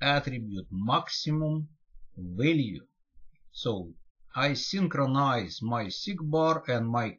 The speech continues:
colors, because my colors may change from zero to two fifty-five. By default, sig bar changing from zero to a hundred.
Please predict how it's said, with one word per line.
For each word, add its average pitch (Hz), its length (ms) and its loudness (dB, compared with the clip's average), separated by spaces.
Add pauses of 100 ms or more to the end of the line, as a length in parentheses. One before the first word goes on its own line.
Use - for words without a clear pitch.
colors, 127 840 -2 (380)
because 110 320 -2
my 151 260 2
colors 135 580 0
may 117 240 -2
change 127 480 -2
from 104 260 -4
zero 127 580 0 (120)
to 113 520 -2 (920)
two 101 120 -2
fifty-five. 110 720 -2 (880)
By 147 240 6
default, 151 640 2
sig 180 300 -2 (120)
bar 143 540 8
changing 135 560 2
from 110 300 0
zero 143 680 2
to 135 260 2
a - 40 -6
hundred. - 440 -2